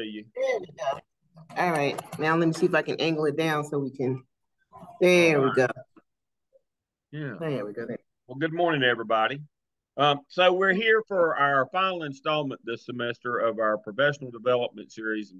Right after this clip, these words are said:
Speaker 1: This one is near and dear to my heart as an operations person. This one is master schedule.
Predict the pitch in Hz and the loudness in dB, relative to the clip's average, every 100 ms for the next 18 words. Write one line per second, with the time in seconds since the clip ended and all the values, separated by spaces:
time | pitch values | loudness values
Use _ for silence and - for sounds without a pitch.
0 | - _ _ _ _ _ _ _ _ _ | -20 _ _ _ _ _ _ _ _ _
1 | _ _ - 175 185 190 160 143 131 143 | _ _ 0 0 0 -2 -2 -2 -2 2
2 | 151 143 127 120 131 127 117 113 110 127 | 2 2 0 -2 -2 -2 -2 -4 0 2
3 | 127 123 113 110 107 110 113 110 107 107 | 2 2 -2 -6 -4 -4 -4 -4 -2 -2
4 | 127 135 127 - 135 135 135 147 139 175 | -4 -10 -14 -8 -4 -4 -4 -6 -8 -8
5 | 196 170 143 - 147 147 143 135 110 - | -10 -10 -10 -12 -2 0 0 -4 -18 -16
6 | - 85 78 _ | -12 -12 -14 _